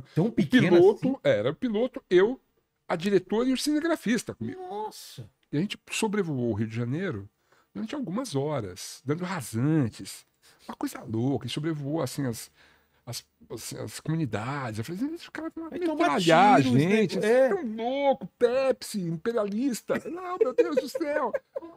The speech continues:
Speaker 2: E,
Speaker 1: Você
Speaker 2: assim,
Speaker 1: lembra o desenho
Speaker 2: foi
Speaker 1: do Pica-Pau, um
Speaker 2: É, foi,
Speaker 1: passarinho bicando,
Speaker 2: é,
Speaker 1: aquilo?
Speaker 2: foi muito emocionante, cara. Eu lembro que eu sentia choques. Choques, assim. Daí a diretora falou assim,
Speaker 1: O
Speaker 2: "Não,
Speaker 1: quê?
Speaker 2: isso,
Speaker 1: De
Speaker 2: isso é
Speaker 1: tocar no
Speaker 2: adrenalina, é adrenalina." Assim, "Não, acho que não é, não.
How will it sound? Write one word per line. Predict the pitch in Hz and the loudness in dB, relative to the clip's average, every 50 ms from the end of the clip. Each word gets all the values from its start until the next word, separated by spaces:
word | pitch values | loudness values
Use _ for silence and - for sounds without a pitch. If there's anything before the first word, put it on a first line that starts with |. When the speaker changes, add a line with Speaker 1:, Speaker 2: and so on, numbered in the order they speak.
| - 339 - _ - - - _ - | -20 -20 -20 _ -20 -20 -20 _ -4
Speaker 2:
E, | - | -2
Speaker 1:
Você | 202 214 - - 208 | 0 0 0 0 2
Speaker 2:
assim, | 165 | 2
Speaker 1:
lembra | 196 202 190 185 | 2 2 2 4
o | |
desenho | 165 170 165 185 | 4 6 6 6
Speaker 2:
foi | 185 185 | 6 4
Speaker 1:
do | - | 2
Pica-Pau, | - 180 - 196 170 143 - _ 156 147 165 180 175 156 147 147 | -2 0 4 4 4 4 2 _ 2 2 4 4 4 2 2 0
um | 147 147 | 0 4
Speaker 2:
É, | 185 254 311 185 | 6 6 6 8
foi, | - 170 165 | 8 6 6
Speaker 1:
passarinho | 175 160 170 165 165 175 | 8 6 6 4 4 2
bicando, | 160 147 135 131 127 123 | 2 2 2 4 4 2
Speaker 2:
é, | 123 123 - 190 180 180 190 165 | 2 2 2 2 0 0 -2 -2
Speaker 1:
aquilo? | - 156 147 | -2 0 0
Speaker 2:
foi | 127 | 0
muito | 117 113 110 110 113 127 131 - 147 | 2 2 0 0 0 -2 -2 -2 -4
emocionante, | 135 151 151 - - 208 196 160 139 127 - | -4 -4 -6 -6 -6 -6 -6 -6 -6 -6 -6
cara. | - 113 113 | -6 -4 -4
Eu | 117 123 123 | -2 -2 -2
lembro | 131 143 147 151 160 | 0 0 -2 -2 -4
que | - | -6
eu | 151 | -6
sentia | - - 143 127 - 180 | -6 -4 -4 -6 -6 -6
choques. | - - - - 147 190 - - - - - - - - _ _ _ _ _ _ _ _ _ _ _ _ - | -6 -6 -6 -6 -8 -12 -14 -12 -10 -8 -8 -8 -10 -14 _ _ _ _ _ _ _ _ _ _ _ _ -20
Choques, | - - - - - - - - - 107 | -14 -12 -12 -12 -12 -14 -18 -18 -16 -14
assim. | 110 - - 120 107 107 | -14 -8 -6 -6 -6 -4
Daí | 113 120 127 131 | -4 -2 -2 -2
a | 135 | -2
diretora | 127 135 135 131 143 143 127 | -2 -4 -6 -6 -6 -8 -8
falou | 135 131 | -8 -10
assim, | 131 180 | -8 -6
Speaker 1:
O | |
Speaker 2:
"Não, | 226 262 269 262 | -6 -4 -2 -2
Speaker 1:
quê? | 233 | -2
Speaker 2:
isso, | 120 - - | -2 -2 -4
Speaker 1:
De | 208 | -4
Speaker 2:
isso | 190 - | -4 -2
é | 226 | 0
Speaker 1:
tocar | 220 220 | 0 0
no | 208 214 | 2 2
Speaker 2:
adrenalina, | - 202 214 226 226 240 190 139 151 190 202 190 180 | 4 4 4 4 4 2 2 0 0 0 -2 -2 -2
é | 180 | -4
adrenalina." | 175 175 190 202 208 170 131 135 160 170 143 120 | -4 -4 -4 -4 -4 -4 -4 -4 -4 -4 -6 -6
Assim, | 110 - - | -8 -8 -8
"Não, | 190 269 415 415 403 | -8 -8 -10 -12 -16
acho | - - | -18 -16
que | - 494 | -8 -4
não | 508 508 | -2 0
é, | 523 523 523 508 | 0 0 0 -2
não. | 480 | -4